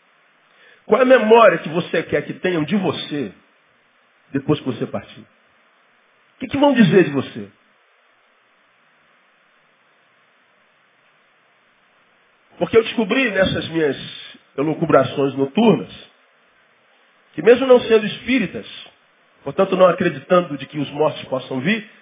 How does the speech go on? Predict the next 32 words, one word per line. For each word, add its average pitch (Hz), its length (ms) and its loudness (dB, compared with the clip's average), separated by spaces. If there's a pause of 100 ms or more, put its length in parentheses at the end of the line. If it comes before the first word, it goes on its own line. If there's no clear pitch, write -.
(340)
eu 214 120 0
descobri 247 440 -4
que 254 60 -6
os 247 140 -4
mortos 220 760 0 (400)
ainda 247 440 2
assim 240 520 -4 (760)
interferem 208 800 2
nas 214 180 -4
ações 202 320 -4
dos 190 160 -4
vivos. - 540 -8 (440)
"Peraí, - 200 -4
pastor, - 260 -10
que 208 80 -8
é 202 60 -2
isso? 226 160 -10
De 190 60 -12
onde 190 100 -10
o - 20 -
senhor - 100 -8
tá 180 80 -4
tirando - 280 -12
isso?" - 160 -12
Sim. 233 220 -10 (1300)
Claro - 260 2
que 220 80 -10
interfere. 131 420 -8 (260)
Enquanto 269 380 0
legado. 240 560 0 (3500)
Enquanto 269 400 0
leitura. 254 680 0